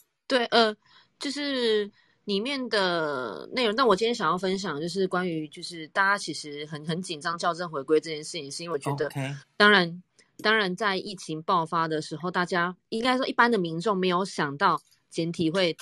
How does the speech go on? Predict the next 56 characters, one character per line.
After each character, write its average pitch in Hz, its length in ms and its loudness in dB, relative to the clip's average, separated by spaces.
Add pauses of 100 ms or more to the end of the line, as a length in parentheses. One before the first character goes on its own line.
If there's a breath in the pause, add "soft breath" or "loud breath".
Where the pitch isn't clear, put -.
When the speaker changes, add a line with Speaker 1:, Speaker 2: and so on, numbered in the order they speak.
Speaker 1:
delay 160 260 4
的 147 80 4
这 143 40 -8
件 156 240 0
事 151 220 -2
情， - 340 -10 (240 soft breath)
因 240 160 0
为 254 80 4
那 254 80 0
个 208 80 4
量 202 240 4
是 214 160 2
我 170 60 6
们 151 120 0
没 165 60 0
有 170 80 2
办 180 120 2
法 151 120 -2
想 147 260 -8
象 - 300 -8
的， - 160 -12
包 180 100 8
含 175 140 6
我 135 100 2
自 185 160 -4
己 160 100 2
也 139 80 4
没 143 80 -2
有 139 60 0
办 156 80 -2
法 143 120 -4
想 139 200 -12
象 139 220 -4
的， 147 80 -2
是 180 200 2 (300 soft breath)
我 160 100 2
在 190 280 2 (220)
就 - 120 -6
是 180 220 4
同-， - 160 -6 (100)
群 175 240 0
组 180 120 6
里 165 100 2
面 170 140 0
看 185 100 2
到 185 60 6
同 160 160 0
事 175 100 -4
分 165 220 2
享 143 180 -2
才 143 120 -2
知 151 100 -4
道 175 140 8
说， 180 160 0
哇 180 140 4
塞， 160 260 0